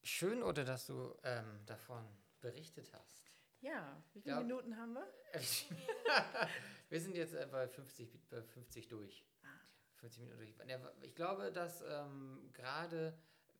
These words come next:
Speaker 1: wir haben ja, das haben wir schon mehrmals beim Podcast erzählt, äh, Hörer,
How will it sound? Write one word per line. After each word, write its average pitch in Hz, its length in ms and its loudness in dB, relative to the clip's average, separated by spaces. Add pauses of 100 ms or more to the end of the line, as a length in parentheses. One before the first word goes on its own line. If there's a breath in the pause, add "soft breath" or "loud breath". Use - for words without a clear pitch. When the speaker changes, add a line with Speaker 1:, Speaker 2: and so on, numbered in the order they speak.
(100)
Speaker 1:
wir 131 100 -4
haben 165 100 -2
ja, 143 300 2 (220)
das - 160 -10
haben 127 80 -8
wir 123 100 -4
schon 120 220 -6
mehrmals 117 320 -4
beim 110 340 -6
Podcast 117 380 -10
erzählt, 113 420 -10
äh, 104 300 -8
Hörer, 127 420 -2